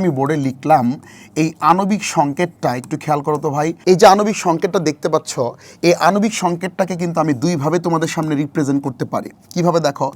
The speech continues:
ধরো সি এইচ থ্রি সি এইচ টু সি এইচ ও, এই দেখো এই আণবিক সংকেতটার একটা গঠন কিন্তু এই যে এইটা, যেটা তোমরা আসলে বলবা প্রোপানল, এটা একটা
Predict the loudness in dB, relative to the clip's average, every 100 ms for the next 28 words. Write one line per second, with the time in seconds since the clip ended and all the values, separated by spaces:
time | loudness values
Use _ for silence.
0 | -12 -20 -18 0 4 4 2 -4 -2 2
1 | 2 0 -8 -2 0 0 -4 -14 -20 -20
2 | -14 -8 -4 -4 -4 -2 -2 -4 -6 0
3 | 0 0 -6 -6 0 2 2 0 -8 -8
4 | -12 -20 -6 -2 -2 -2 0 -2 -4 -18
5 | -10 -2 -2 2 2 2 -2 -4 -4 -4
6 | -6 -2 -2 0 -2 -2 -2 -2 -2 -4
7 | -2 -2 0 0 -2 -6 -8 -20 -8 -6
8 | -4 -2 0 0 0 0 2 2 0 -2
9 | -2 -2 0 0 0 -2 -4 -4